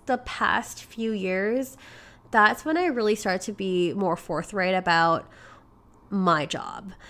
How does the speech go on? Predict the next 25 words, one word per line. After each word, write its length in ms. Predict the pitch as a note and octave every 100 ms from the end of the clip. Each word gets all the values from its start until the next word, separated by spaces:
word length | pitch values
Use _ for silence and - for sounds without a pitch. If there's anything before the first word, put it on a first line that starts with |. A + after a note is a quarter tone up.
| - - -
And 140 | F3+
I 60 | F3
think 180 | F3+
that's 200 | F3 E3
really 200 | G3+ F3+
important, 520 | E3+ - D#3+ D#3+ G#3 A3
but 100 | G3
also 500 | E3+ E3+ F3 D#3 D#3
coming 340 | - G#3+ G3
from 140 | G3+
a 80 | F3
place 320 | - G#3 E3+
of 120 | D3 -
privilege, 500 | - C3+ C#3+ A#2+ -
'cause 140 | G3
I 80 | F3+
understand 460 | E3 D#3+ - D#3+ E3+
that 100 | F#3
not 260 | F3 E3+ -
everyone 440 | F#3 F#3 G3 G3+
has 540 | A3 - F3+ F3+ F3+ -
the 140 | F#3+
opportunity 520 | E3+ F3+ - F#3+ F#3+
to 180 | F#3+ -
be 280 | F#3 F3+